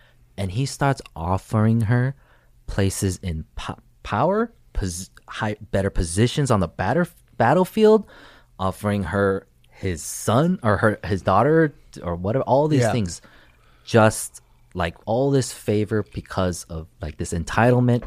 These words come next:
Speaker 1: because they're special.
Speaker 2: Yeah.
Speaker 1: This is a, look, this is a very old school idea of just giving special people special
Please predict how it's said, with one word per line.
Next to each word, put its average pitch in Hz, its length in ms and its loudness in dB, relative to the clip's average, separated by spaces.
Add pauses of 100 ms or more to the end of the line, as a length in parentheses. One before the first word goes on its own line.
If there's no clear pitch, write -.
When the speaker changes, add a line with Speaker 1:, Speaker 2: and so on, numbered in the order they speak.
Speaker 1:
because 107 540 -2
they're 95 100 0
special. - 600 -8 (100)
Speaker 2:
Yeah. 92 260 -8 (360)
Speaker 1:
This 98 200 -2
is 104 160 -2
a, 95 300 -2 (1200)
look, 92 140 0
this 123 140 2
is - 40 -2
a 165 80 0
very 104 1040 2
old 87 260 -4
school 87 280 -6
idea 82 300 -6
of 78 120 -12
just - 220 -12
giving 85 220 -4
special - 360 -10
people 71 220 -12
special - 380 -12